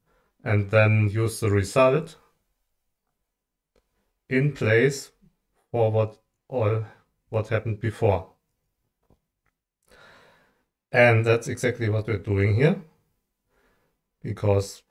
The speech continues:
rotation normally is already a bit more complicated, because you have to know what point you are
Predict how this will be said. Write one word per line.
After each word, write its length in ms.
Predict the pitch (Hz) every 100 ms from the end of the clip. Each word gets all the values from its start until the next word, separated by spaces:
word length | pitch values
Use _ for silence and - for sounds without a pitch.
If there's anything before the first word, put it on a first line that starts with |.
| -
rotation 880 | 107 101 107 104 120 165 185 202 - _ _ _ _ _ _ _
normally 460 | 117 110 117 139 147
is 280 | 147 113 95
already 680 | 110 110 110 113 113 120 - _
a 80 | 117
bit 260 | 107 113 -
more 200 | 107 101
complicated, 720 | 113 104 110 123 117 196 196 -
because 680 | 113 - 104 107 - - _ _ _ _ _ _ _ _ _ _ _ _ _ _ _ _ _ _ _ -
you 100 | 113
have 180 | 110 -
to 120 | 120
know 260 | 110 113 110
what 560 | 101 113 117 - _
point 380 | - 143 175 160
you 120 | 117
are 220 | 113 104